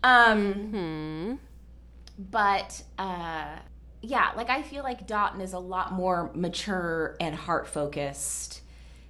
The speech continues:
Speaker 2: Mm.
Speaker 1: and more of a emotionally safe place for her. And
Speaker 2: And he just
Speaker 1: Joey
Speaker 2: seems like a stable
Speaker 1: is
Speaker 2: person.
Speaker 1: Yeah.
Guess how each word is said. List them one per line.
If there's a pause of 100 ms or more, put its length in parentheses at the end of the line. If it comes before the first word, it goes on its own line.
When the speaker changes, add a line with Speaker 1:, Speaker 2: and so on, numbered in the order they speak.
Speaker 2:
Mm.
Speaker 1:
and
more
of
a (120)
emotionally
safe
place
for
her. (1500)
And
Speaker 2:
And
he
just
Speaker 1:
Joey
Speaker 2:
seems
like
a
stable
Speaker 1:
is
Speaker 2:
person. (180)
Speaker 1:
Yeah.